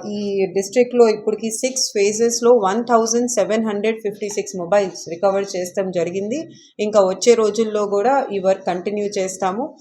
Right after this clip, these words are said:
ఇంత చక్కగా మొబైల్స్ రికవర్ చేస్తున్నందుకు I congratulate, ఆ, ఐటీ team, ఆ, led by Inspector కుమారస్వామి గారు.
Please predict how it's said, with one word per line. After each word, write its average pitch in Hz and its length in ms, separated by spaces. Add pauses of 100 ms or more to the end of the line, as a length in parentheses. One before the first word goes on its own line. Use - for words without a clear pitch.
(300)
ఇంత 208 200
చక్కగా 220 440
మొబైల్స్ 220 460
రికవర్ 214 340 (100)
చేస్తున్నందుకు 202 760
I 214 60
congratulate, 202 1000
ఆ, 170 260 (380)
ఐటీ 202 400
team, 208 380
ఆ, 175 260
led 185 320
by 185 380 (420)
Inspector 196 460
కుమారస్వామి 190 540
గారు. 185 420